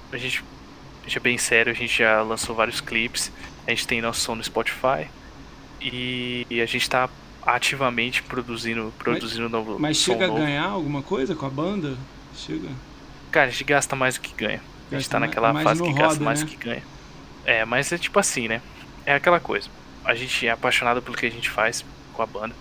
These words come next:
Speaker 1: Tanto, tanto, no-, tipo assim, a gente tem a banda junto e a minha esposa também tem um projeto,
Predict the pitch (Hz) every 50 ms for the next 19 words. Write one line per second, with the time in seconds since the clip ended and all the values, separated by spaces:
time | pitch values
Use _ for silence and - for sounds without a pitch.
0 | - - - - - - - - - - - - 135 131 135 - - - 143 135
1 | 127 123 120 117 117 - - - 131 127 - 131 120 - 120 - - - - 135
2 | 123 - - 117 117 113 - 120 - - 131 120 120 120 123 123 123 117 117 113
3 | 117 120 135 - 139 127 123 120 - - - 127 123 - 120 - 123 120 117 120
4 | 120 120 - - - 123 120 120 120 - - 117 120 117 120 120 117 117 - -
5 | 117 110 107 110 -